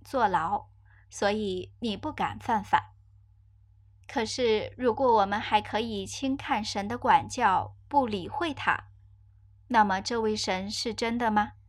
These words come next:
有的人藐视神的权柄，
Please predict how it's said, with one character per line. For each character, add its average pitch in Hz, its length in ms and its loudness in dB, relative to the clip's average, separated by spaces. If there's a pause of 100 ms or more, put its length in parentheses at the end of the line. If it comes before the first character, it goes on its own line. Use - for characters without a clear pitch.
(1800)
有 226 180 2
的 226 140 0
人 208 280 0
藐 214 320 -2
视 277 240 -4
神 202 220 -4
的 196 100 -2
权 190 360 -4
柄， 190 280 -6